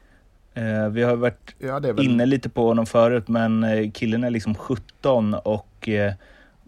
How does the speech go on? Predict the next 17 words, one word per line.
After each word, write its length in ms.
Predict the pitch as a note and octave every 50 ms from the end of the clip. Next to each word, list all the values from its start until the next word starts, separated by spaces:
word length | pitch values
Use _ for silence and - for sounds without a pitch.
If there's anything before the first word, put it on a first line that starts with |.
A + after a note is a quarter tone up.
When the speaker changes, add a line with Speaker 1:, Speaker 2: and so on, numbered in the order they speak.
| - - - _ _ _ _ _ - _ _ _ _ _ _
Speaker 1:
A 220 | - B2 A#2+ A2+ A2
I 80 | G#2+
K:s, 640 | G2+ - - A2+ G#2+ G#2 - - - - - - - -
ja, 120 | C3+ B2+
det 100 | A2+ A2+
är 20 | A#2
väl 100 | B2 C3+
han 200 | B2 B2+ B2 A#2+
och 80 | A#2+
Goitom 640 | G#2+ A#2+ B2 C3+ D3 C3+ - - - A#2 A2+ A2+ A2
som 260 | A2 - A2+ A2 G#2+
ser 140 | G2+ - A2+
till 220 | G#2 A#2 A2+ G#2+
att 160 | G#2+ G#2 -
de 180 | - A#2 G#2+ G#2
har 220 | G#2 G#2+ G#2+ G#2
en, 280 | G#2 G#2 G2+ G2+ G2+ G2